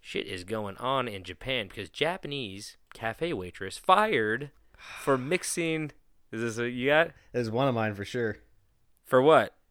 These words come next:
Speaker 1: Was she
Speaker 2: Mixing
Speaker 1: fired for?
Speaker 2: blood into the cocktails.
Speaker 1: Mixing her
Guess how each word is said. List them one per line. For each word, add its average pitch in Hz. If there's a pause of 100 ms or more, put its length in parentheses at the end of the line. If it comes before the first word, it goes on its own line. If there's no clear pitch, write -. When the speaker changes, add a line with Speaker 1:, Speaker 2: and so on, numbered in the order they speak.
(280)
Speaker 1:
Was 127
she 127
Speaker 2:
Mixing 127
Speaker 1:
fired 139
for? 117
Speaker 2:
blood 120
into 101
the 92
cocktails. 95
Speaker 1:
Mixing 190
her 160